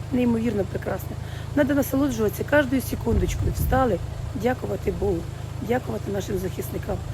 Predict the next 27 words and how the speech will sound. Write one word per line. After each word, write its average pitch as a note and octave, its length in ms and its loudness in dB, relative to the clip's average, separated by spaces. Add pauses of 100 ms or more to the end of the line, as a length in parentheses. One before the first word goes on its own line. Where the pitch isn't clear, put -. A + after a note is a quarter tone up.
(240)
Прийшли B3+ 320 0
на A#3 100 4
роботу, F#3+ 400 2
побули A3 340 2
на G3+ 120 2
роботі. F#3+ 400 0 (360)
Так A#3+ 120 -2
що, - 140 0
мої B3 180 6
рідненькі, G3 560 4 (680)
саме C4+ 220 8
головне A#3+ 520 4 (720)
терпіння, G#3 600 2 (560)
процвітання, G3 840 0 (480)
здоров'я, F#3+ 680 6 (400)
мира. F#3+ 320 8 (400)
А - 20 4
все - 260 4
остальне G#3 540 6 (440)
є, G3 240 6 (220)
було G3 220 10
і F#3 40 8
буде. E3+ 280 2 (380)
Ні G#3+ 120 4
за G3+ 120 6
які A3+ 300 4
гроші A3+ 420 2